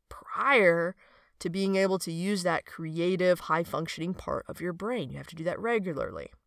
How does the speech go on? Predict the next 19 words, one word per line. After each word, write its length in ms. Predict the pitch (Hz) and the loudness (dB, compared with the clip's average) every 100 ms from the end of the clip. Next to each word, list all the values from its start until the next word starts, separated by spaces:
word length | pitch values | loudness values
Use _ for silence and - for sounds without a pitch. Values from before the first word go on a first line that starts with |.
| _ - | _ -20
all 80 | 117 | -12
right? 380 | 120 196 240 - - - - - _ - | -6 -4 -6 -12 -20 -20 -20 -20 _ -12
And 120 | 151 156 | -6 -2
so, 440 | - 170 165 151 _ _ _ _ _ _ _ _ _ - | 4 6 6 4 _ _ _ _ _ _ _ _ _ -6
you 80 | |
know, 180 | 165 156 | 0 2
it 80 | 185 | 2
doesn't 280 | 185 196 - | 2 0 -4
matter 460 | 185 220 247 196 | -6 0 6 6
if 120 | 180 175 | 6 2
you're 100 | 165 | 2
running 320 | 170 185 175 | 4 4 2
behind 520 | 151 135 120 - - - | -2 -6 -6 -10 -16 -18
or 80 | - | -16
if 80 | - | -12
the 80 | - | 0
O 180 | 202 202 | 6 10
R's 240 | 196 170 | 10 10
waiting. 460 | 170 175 170 135 | 2 0 -2 -6